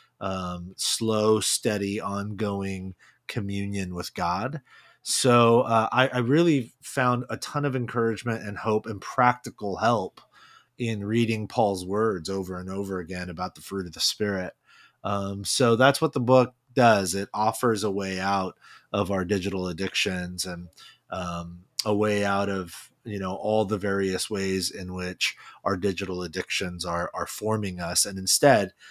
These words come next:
to invite God by his Spirit to form us into the image of his Son. So, yeah, that's Analog Christian.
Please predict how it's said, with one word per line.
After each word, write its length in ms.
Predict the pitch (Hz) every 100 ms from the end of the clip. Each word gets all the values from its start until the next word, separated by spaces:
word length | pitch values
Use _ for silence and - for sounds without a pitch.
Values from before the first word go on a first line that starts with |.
| - -
to 160 | 120
invite 380 | 101 98 95 85
God 280 | 98 92 82
by 160 | 87 87
his 140 | 87
Spirit 400 | - 92 87 85
to 80 | 90
form 340 | - 90 87 87
us 340 | 85 - - _ _ _
into 260 | 92 92 92
the 180 | 87 90
image 260 | 87 82
of 60 | 80
his 140 | 82
Son. 360 | - 87 82 80 -
So, 380 | - 85 85 82 -
yeah, 200 | 95 90
that's 260 | 92 -
Analog 400 | 92 92 87 85
Christian. 480 | - 87 - 82